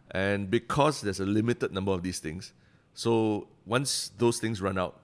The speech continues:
then you know that, you know, there's a lot of people in the restaurant, you shouldn't eat there. And it's, it's, it's an indicator, like what I said earlier,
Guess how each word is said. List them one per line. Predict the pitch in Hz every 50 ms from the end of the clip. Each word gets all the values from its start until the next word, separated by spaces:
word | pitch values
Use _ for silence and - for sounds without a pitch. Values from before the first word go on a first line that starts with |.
| - 92
then | 107 110 113
you | 107 107 101
know | 101 113 117 113
that, | 101 92 - - - _ _ _ - -
you | 95 92
know, | 85 80
there's | - 80 - 80
a | 85
lot | 87 95 85
of | 80 -
people | - 90 - 87
in | 90 82
the | 80
restaurant, | 78 78 - - - 90 85 87 82
you | 87 87
shouldn't | - - 85 90 85 69
eat | 85 90 -
there. | - 87 80 76 80 - _ _ - _ _ _ _ -
And | - 80 82 73
it's, | 73 85 - - -
it's, | - 92 - -
it's | - - 92 -
an | 104
indicator, | 104 113 127 127 - 113 104 - 117
like | 104 92 92 104
what | 107
I | 98
said | 92 - 101 80
earlier, | 85 90 92 92 92 87